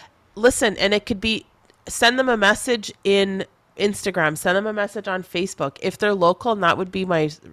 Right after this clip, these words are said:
recommendation, is to have them so that it's somebody in person. "Can I take you out for lunch? I would love, you know,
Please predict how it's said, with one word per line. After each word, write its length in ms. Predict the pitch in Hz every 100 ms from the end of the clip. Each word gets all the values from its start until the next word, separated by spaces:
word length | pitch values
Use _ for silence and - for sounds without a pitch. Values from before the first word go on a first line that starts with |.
| _ -
recommendation, 720 | 160 151 170 160 147 156 -
is 120 | 156
to 80 | -
have 220 | - 165
them 180 | 165 151 - - -
so 160 | - 170
that 200 | 170 175
it's 180 | 160 -
somebody 320 | 170 170 -
in 140 | 156
person. 480 | - 139 151 226 240 _ - -
"Can 260 | - 247 269
I 120 | 269
take 300 | 262 269 -
you 100 | 247
out 120 | 214
for 160 | - 208
lunch? 420 | 196 208 - - -
I 100 | 208
would 140 | 226
love, 300 | 220 226 226 -
you 140 | 220
know, 180 | 190